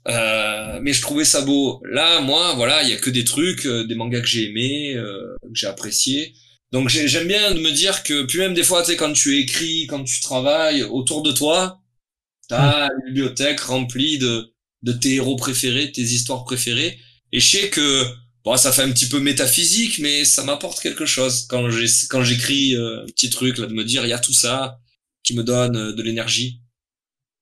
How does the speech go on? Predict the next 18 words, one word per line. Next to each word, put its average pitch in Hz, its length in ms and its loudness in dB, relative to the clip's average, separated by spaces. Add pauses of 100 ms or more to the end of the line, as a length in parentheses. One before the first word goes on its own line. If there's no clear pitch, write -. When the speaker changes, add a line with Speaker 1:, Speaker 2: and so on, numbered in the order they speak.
(240)
Speaker 1:
autour. - 400 -8 (1200)
Speaker 2:
Tu - 100 0
fais 143 100 0
un, 139 120 4
attends, 143 260 2
c'est 139 140 2
quoi 170 140 2
la, 135 180 4
l'attaque 131 340 2
de 135 100 2
Dragon 131 320 4
Ball 135 160 4
où 135 80 4
tu - 80 -2
prends 139 160 0
toute - 140 -6
l'énergie, 127 560 4
euh... 123 100 2